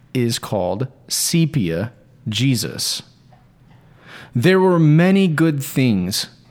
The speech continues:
that came about from the Protestant Reformation, but many sad and dangerous things as well. According to Luther, you don't actually need the Gospels of Matthew,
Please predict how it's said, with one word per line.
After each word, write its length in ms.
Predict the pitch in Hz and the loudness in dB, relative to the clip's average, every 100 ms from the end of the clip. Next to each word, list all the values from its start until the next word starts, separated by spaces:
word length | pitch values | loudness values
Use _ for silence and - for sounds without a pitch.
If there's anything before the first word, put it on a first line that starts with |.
| - | -2
that 220 | 127 - | -2 -2
came 340 | - 160 151 | -2 0 2
about 480 | 151 127 127 123 123 | 0 0 0 0 -2
from 200 | - 127 | -2 0
the 80 | 120 | 0
Protestant 580 | - 135 127 - 123 120 | 0 0 0 -2 -4 -2
Reformation, 840 | 117 117 107 98 98 - - - - _ _ _ _ _ _ _ _ _ - | -4 -2 -2 -2 -4 -6 -8 -12 -18 _ _ _ _ _ _ _ _ _ -4
but 180 | 139 151 | -2 2
many 460 | 135 143 151 160 | 4 4 4 2
sad 720 | 143 - - 135 135 147 160 160 - - | 0 -2 0 0 0 0 -2 -6 -12 -4
and 320 | 135 117 104 | 0 0 -2
dangerous 720 | 135 135 147 127 131 117 113 | 0 2 2 2 0 0 -2
things 380 | - 123 120 117 | -2 0 0 -2
as 160 | 107 101 | -4 -4
well. 480 | 101 98 - - - _ _ _ _ _ _ _ _ _ _ _ | -2 -2 -4 -10 -20 _ _ _ _ _ _ _ _ _ _ _
According 440 | 135 - 170 165 143 | -6 0 2 2 2
to 120 | 131 | 0
Luther, 640 | 120 175 175 113 107 135 - - - - _ | 2 2 0 0 0 -2 -8 -14 -14 -16 _
you 220 | - 151 165 | 0 2 2
don't 400 | 120 139 160 - - | 2 2 0 -4 -8
actually 640 | 123 113 - - 139 156 156 | -4 -4 -2 0 2 2 2
need 580 | 120 117 110 117 156 - - | 4 2 2 0 -2 -6 -4
the 80 | 151 | -2
Gospels 720 | 123 113 107 131 - 143 147 | 0 2 2 -2 -2 -2 0
of 220 | - 117 | -2 0
Matthew, 680 | 113 110 107 123 139 147 | 0 0 0 0 0 2